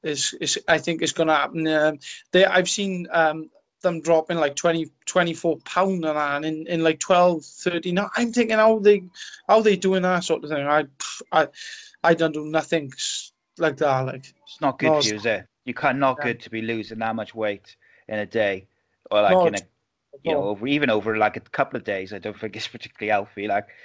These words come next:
Speaker 2: and the thing is, to then, not just to do it, but then to go and fight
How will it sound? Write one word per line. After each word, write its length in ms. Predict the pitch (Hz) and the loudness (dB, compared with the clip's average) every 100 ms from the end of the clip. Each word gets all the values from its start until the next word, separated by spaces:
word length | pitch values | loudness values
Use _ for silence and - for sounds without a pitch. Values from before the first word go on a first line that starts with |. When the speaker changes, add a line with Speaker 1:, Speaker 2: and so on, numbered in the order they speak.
| - | -10
Speaker 2:
and 140 | - 117 | -2 -2
the 40 | |
thing 200 | 120 165 | 0 0
is, 220 | 107 107 - | 0 -2 -10
to 100 | 131 | -6
then, 360 | 120 143 139 135 _ | 2 4 2 -6 _
not 160 | 151 160 | -4 -4
just 220 | 170 - | -4 -12
to 60 | 139 | -12
do 260 | 110 139 | -2 0
it, 320 | 120 87 - - _ _ _ - | 0 -2 -6 -12 _ _ _ -2
but 80 | |
then 320 | 120 135 127 135 | 4 4 2 -6
to 100 | - | -4
go 200 | 139 123 | 0 0
and 120 | 113 | -2
fight 480 | - 135 107 - | 0 2 2 -4